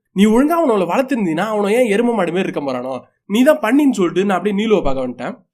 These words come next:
அவ எங்க இருக்க போறா, அழுதுகிட்டே வீட்டுக்கு தான் போயிருப்பா. சரின்னு சொல்லிட்டு நான் வீட்டுக்கு போனேன். அங்க நீலுவோட அப்பா அம்மா வந்து, "என்ன சண்டே ஆயிடுச்சா?" வீட்டுக்கு வந்தோன்னே அவ அழுதுகிட்டே இருந்தா, "போய் பாருங்கன்னு" சொல்லிட்டு ரூமுக்கு அனுப்பி வச்சாங்க. அங்க அவ என்னை பார்த்தோன்னே ரொம்பவே முறைச்சா, "உனக்கு எல்லாமே தெரியும் இல்லங்கிற" மாதிரி கேட்டா.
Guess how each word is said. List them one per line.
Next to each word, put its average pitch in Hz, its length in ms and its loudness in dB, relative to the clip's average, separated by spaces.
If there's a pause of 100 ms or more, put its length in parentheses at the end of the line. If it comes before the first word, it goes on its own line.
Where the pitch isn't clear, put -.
(160)
அவ 160 160 -6
எங்க 240 160 2
இருக்க 240 260 0
போறா, - 20 0
அழுதுகிட்டே 185 440 0
வீட்டுக்கு 208 220 -2
தான் 202 120 0
போயிருப்பா. 131 440 -8 (100)
சரின்னு 254 300 2
சொல்லிட்டு 269 160 0
நான் 214 160 -2
வீட்டுக்கு 202 400 -4
போனேன். 170 240 -6
அங்க 190 220 -2
நீலுவோட 302 320 0
அப்பா 208 200 -4
அம்மா 214 140 -4
வந்து, 190 280 -4
"என்ன 226 260 -4
சண்டே 220 220 -2
ஆயிடுச்சா?" 165 440 -4
வீட்டுக்கு 226 360 -4
வந்தோன்னே 180 160 -4
அவ 165 260 -2
அழுதுகிட்டே 175 220 -4
இருந்தா, 131 480 -4 (260)
"போய் 190 120 0
பாருங்கன்னு" 226 420 0
சொல்லிட்டு 175 240 -2
ரூமுக்கு 185 200 -2
அனுப்பி 143 220 -8
வச்சாங்க. 127 400 -12 (240)
அங்க 185 220 -2
அவ 190 120 2
என்னை 190 140 0
பார்த்தோன்னே 285 360 -2
ரொம்பவே 247 340 -2
முறைச்சா, 202 420 -4
"உனக்கு 160 200 -10
எல்லாமே 202 280 -6
தெரியும் 277 360 0
இல்லங்கிற" 233 220 -4
மாதிரி 180 180 -6
கேட்டா. 131 260 -8